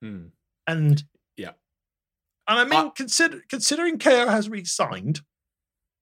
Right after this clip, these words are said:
Speaker 2: you
Speaker 1: Yeah.
Speaker 2: imagine there, you imagine something has definitely been offered to allow, to, to entice K O to stay.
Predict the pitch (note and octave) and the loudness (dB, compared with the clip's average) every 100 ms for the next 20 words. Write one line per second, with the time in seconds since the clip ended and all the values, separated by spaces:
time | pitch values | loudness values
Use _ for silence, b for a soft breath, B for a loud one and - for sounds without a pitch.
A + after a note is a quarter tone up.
0 | _ - G3 G3 D3 D4+ C4 B3 A#3 A3+ | _ -4 0 4 6 6 2 0 2 2
1 | G#3 - G#3+ G#3+ A3 B3+ C4+ C4 G#3+ A#3+ | -2 -2 2 4 4 2 0 -4 -2 0
2 | G#3+ G3+ G3 D#3 F#3+ F3 - _ _ _ | 0 0 0 0 0 -2 -6 _ _ _
3 | _ _ _ _ C#3+ F3+ G#3 A3+ A3+ G#3 | _ _ _ _ 2 4 4 2 -2 -2
4 | F#3+ - F#3 F3 - B2+ A#2+ - - D3 | -4 -4 -4 -4 -2 -2 -2 -10 -6 0
5 | C#3+ C#3+ C#3+ C#3 C#3 - D3 D3 D3 C#3+ | 2 2 0 0 -4 -4 -6 -2 -2 0
6 | D3 C3+ D3 C3 - - - B2+ A#2 - | -2 -2 0 0 0 -8 -4 -2 -2 -8
7 | - G#2 F#2 | -8 -8 -8